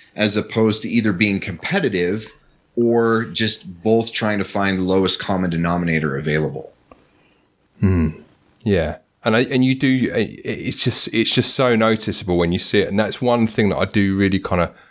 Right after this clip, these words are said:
Speaker 2: I do notice that a lot in, in Latin and particularly Southern European countries more so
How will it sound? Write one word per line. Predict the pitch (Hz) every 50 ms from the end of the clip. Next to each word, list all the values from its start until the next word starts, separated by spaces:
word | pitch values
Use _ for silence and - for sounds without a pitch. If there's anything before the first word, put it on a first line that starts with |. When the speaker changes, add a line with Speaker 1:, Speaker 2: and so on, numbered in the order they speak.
| _ _ _ -
Speaker 2:
I | 110
do | 107 135 127 123
notice | 120 120 123 117 113 110 - - 92 -
that | - 80 90
a |
lot | 98 101 104 95 87 67
in, | 85 87 92 87 - -
in | 92 92
Latin | 95 101 101 98 - - - 92 90 92 - - - - - - _ -
and | - 85
particularly | - - - 113 - - 98
Southern | - - - 113 98 98 95 101 90 90 87 82
European | - 90 92 95 92 87 - - 98 90 90 87
countries | 92 92 90 87 87 85 85
more | 92 90 92 90 85 85 82
so | - - 87 87 87 85